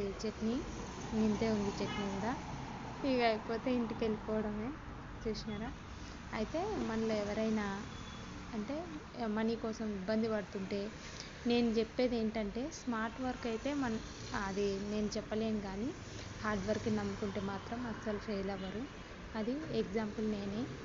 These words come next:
మా హస్బెండ్ జాబ్ ఉంది, మంచి జాబ్, కాకపోతే నా ఇంట్రెస్ట్ తోటి చేయాలి అనేసి ఏదో ఒకటి చేస్తూ ఉంటాను అనమాట. ఇంతకుముందు అయితే వేరే చేసేదాన్ని, అయితే ఇంకా అది ఆపేసినాను. మిర్రర్లో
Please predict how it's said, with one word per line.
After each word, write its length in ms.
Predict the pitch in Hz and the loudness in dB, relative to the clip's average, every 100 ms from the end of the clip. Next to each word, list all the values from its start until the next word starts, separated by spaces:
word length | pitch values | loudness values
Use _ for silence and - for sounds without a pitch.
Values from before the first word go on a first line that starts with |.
| 220 | 0
మా 80 | 220 | 2
హస్బెండ్ 320 | 220 240 220 | 2 4 4
జాబ్ 200 | 196 190 233 | 0 2 2
ఉంది, 160 | 220 202 | 2 0
మంచి 220 | 196 202 | -2 -2
జాబ్, 200 | 202 196 233 - - - - - - | -2 -2 -2 -4 -8 -10 -10 -8 -2
కాకపోతే 380 | 220 220 214 294 370 - 220 | -2 -2 -2 -2 -4 -4 -2
నా 80 | 220 | 0
ఇంట్రెస్ట్ 300 | 214 233 - 226 | 0 -2 -4 -4
తోటి 220 | 214 311 - - - - | -4 -4 -4 -6 -6 -2
చేయాలి 400 | 220 214 214 214 208 | 0 2 2 2 0
అనేసి 320 | 202 208 262 233 | -2 -2 -2 0
ఏదో 120 | 202 202 | -2 -2
ఒకటి 180 | 208 - | -2 0
చేస్తూ 300 | 220 - 196 226 220 | 0 -2 -4 -2 -2
ఉంటాను 340 | 214 202 190 185 | -2 -4 -4 -6
అనమాట. 260 | 190 254 - - - - - 233 | -6 -6 -6 -6 -6 -6 -4 0
ఇంతకుముందు 440 | 220 226 220 214 214 | 2 2 0 0 0
అయితే 160 | 220 220 | 0 0
వేరే 260 | 208 208 202 196 202 - - - | 0 0 0 0 -2 -4 -6 -4
చేసేదాన్ని, 600 | 208 202 220 202 196 214 285 - - - - - - - | -2 -2 -2 -2 -2 -2 -2 -4 -6 -6 -6 -6 -6 -4
అయితే 180 | 214 254 226 | -2 0 0
ఇంకా 140 | 214 | 0
అది 100 | 208 208 | 0 -2
ఆపేసినాను. 640 | - 220 - 214 202 240 330 - - - 233 | -2 -2 -2 -4 -2 -4 -6 -8 -8 -2 2
మిర్రర్లో 420 | 220 220 220 233 | 4 4 4 4